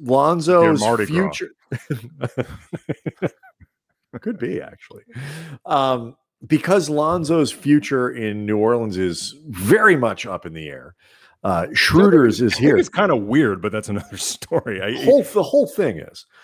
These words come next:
Speaker 2: he
Speaker 1: So
Speaker 2: seems
Speaker 1: Lonzo's
Speaker 2: like a
Speaker 1: coming
Speaker 2: really
Speaker 1: back.
Speaker 2: good fit to me <laughs> with Zion, but what do I know?
Speaker 1: The whole thing, I mean, obviously, but, like, y-, so I, I, do you, would you, would, like, that excite you? With the idea of, let's say you could swap out Dennis Schroeder for Lonzo, is that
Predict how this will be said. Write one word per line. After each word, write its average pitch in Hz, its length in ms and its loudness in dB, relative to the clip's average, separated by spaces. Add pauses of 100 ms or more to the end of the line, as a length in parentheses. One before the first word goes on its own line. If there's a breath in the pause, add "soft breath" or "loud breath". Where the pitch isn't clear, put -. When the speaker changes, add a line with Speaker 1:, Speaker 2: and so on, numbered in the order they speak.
(140 soft breath)
Speaker 2:
he 220 120 0
Speaker 1:
So 240 120 6
Speaker 2:
seems 226 120 4
Speaker 1:
Lonzo's 214 340 4
Speaker 2:
like 170 100 4
a - 20 4
Speaker 1:
coming 131 160 2
Speaker 2:
really 180 280 6
Speaker 1:
back. 127 100 -10
Speaker 2:
good 147 180 2
fit - 300 0
to 107 80 -8
me 95 180 -8
<laughs> - 100 -2
with - 160 -4
Zion, 120 520 -4
but 101 100 -4
what 110 140 -2
do 104 100 -2
I 101 140 -4
know? 85 220 -12 (200)
Speaker 1:
The 170 100 0
whole 285 200 4
thing, 339 320 -2
I 196 80 -8
mean, 226 120 0
obviously, 247 400 -2
but, 190 200 -2
like, 165 360 -4
y-, 147 200 -2 (1200 loud breath)
so 233 420 2
I, - 160 0
I, 208 300 -2 (680)
do 190 120 2
you, 277 180 10
would 160 320 4
you, 190 120 4
would, 160 320 4
like, 156 200 4
that 170 280 4
excite 165 500 -4
you? 87 320 -14
With 117 100 0
the 165 120 6
idea 175 380 4
of, 143 460 0
let's 175 460 0
say 202 320 0
you 170 220 2
could 151 360 -2
swap 123 460 0
out 107 280 0
Dennis 113 280 -2
Schroeder 101 300 -2
for 95 120 -4
Lonzo, 87 580 -4
is 95 160 -2
that 139 300 2